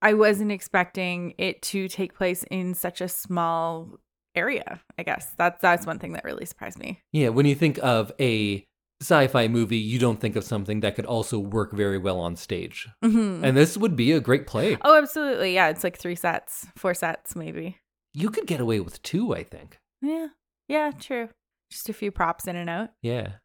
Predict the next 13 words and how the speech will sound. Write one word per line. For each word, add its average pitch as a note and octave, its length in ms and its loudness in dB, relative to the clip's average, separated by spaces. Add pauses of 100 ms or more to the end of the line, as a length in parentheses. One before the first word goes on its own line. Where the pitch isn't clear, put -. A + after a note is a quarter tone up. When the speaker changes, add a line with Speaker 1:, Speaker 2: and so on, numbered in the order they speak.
(100)
Speaker 1:
Yeah, C4 240 2 (300)
that's, A#3+ 400 2
uh, A3 360 2
that's G#3+ 200 -2
really A#3 240 4
interesting F#3+ 400 -6
'cause - 120 -4
I G3 100 6
wouldn't A3 300 6
have F#3 100 -6
thought E3 240 2
of D#3+ 100 -4
it E3 280 0